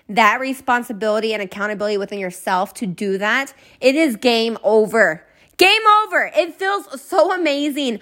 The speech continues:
when you come out of these 'cause it's just a whole different kind of perspective. You hear from people that maybe you have heard the same things over and over and over again, but you just resonate with some way that they teach or lead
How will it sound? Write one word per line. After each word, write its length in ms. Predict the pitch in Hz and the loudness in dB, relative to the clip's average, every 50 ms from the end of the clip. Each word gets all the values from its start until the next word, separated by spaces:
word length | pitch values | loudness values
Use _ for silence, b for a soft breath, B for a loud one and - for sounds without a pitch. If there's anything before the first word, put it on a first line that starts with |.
| B B B | B B B
when 120 | 254 262 | 0 0
you 100 | 262 269 | 0 0
come 220 | - - 285 269 262 | 0 -2 -2 0 2
out 160 | 240 226 240 | 2 2 2
of 80 | 247 226 | 0 -4
these 240 | 269 269 277 277 | -6 -8 -8 -8
'cause 160 | - - 262 247 | -8 -10 -10 -10
it's 160 | 254 - - | -10 -12 -14
just 140 | 311 - 381 | -16 -16 -16
a 60 | 311 | -18
whole 420 | - - 302 269 262 262 277 285 | -14 -8 -6 -4 -2 -2 -2 -2
different 340 | 214 - 269 269 269 240 208 | -2 -6 -6 -6 -6 -8 -6
kind 140 | 233 226 220 | -6 -6 -6
of 80 | 208 | -6
perspective. 640 | 220 202 196 - 214 190 190 190 - 190 151 147 - b b b b b b b b b | -6 -8 -6 -4 -4 -4 -4 -6 -10 -12 -12 -12 -16 b b b b b b b b b
You 240 | 196 220 262 302 | -2 0 2 2
hear 380 | 277 247 - 269 285 311 302 285 | 0 -2 -2 0 2 4 4 2
from 200 | 294 277 240 226 | 2 -2 -4 -4
people 800 | - - - 262 262 277 285 - 262 240 214 190 190 196 - b b b b b b b | -6 -6 -2 0 0 0 0 2 2 4 4 4 4 2 -2 b b b b b b b
that 300 | - 220 262 247 233 240 | 0 2 2 2 2 2
maybe 760 | 240 240 247 254 277 269 302 302 302 311 311 320 320 320 B B B B | 2 4 4 4 4 4 2 4 4 4 4 4 2 0 B B B B
you 120 | B 240 330 | B 6 6
have 160 | 262 233 - | 6 4 2
heard 260 | - - 254 277 226 | 0 0 2 2 2
the 60 | 269 | 0
same 200 | 254 - 254 254 | 0 2 2 2
things 300 | 247 269 247 247 262 254 - 247 | 2 0 0 0 0 -2 0 2
over 260 | 233 233 226 254 262 | 2 4 4 2 0
and 100 | 254 233 | 0 2
over 220 | 220 233 220 247 | 2 2 2 0
and 80 | 240 233 | 0 0
over 240 | 220 233 233 254 269 | 0 0 2 2 0
again, 280 | 262 262 285 294 269 | 2 2 2 2 2
but 140 | 254 247 - | 0 -2 -2
you 60 | 208 | 0
just 240 | 220 247 233 214 196 | 0 0 0 0 2
resonate 440 | 190 214 220 220 254 254 262 262 233 | 4 4 4 4 2 0 2 2 4
with 120 | 226 214 220 | 2 2 0
some 220 | - 240 226 233 | 2 0 2 2
way 160 | 240 247 247 | 2 2 2
that 100 | 247 240 | 2 0
they 120 | 240 196 185 | 0 0 -2
teach 420 | 190 - - 240 247 277 262 - | -2 -2 -4 -2 0 -2 -2 -2
or 220 | 247 202 202 208 | -2 -2 0 0
lead 480 | 196 202 208 226 233 247 269 302 320 | -2 -2 -2 0 0 2 0 0 0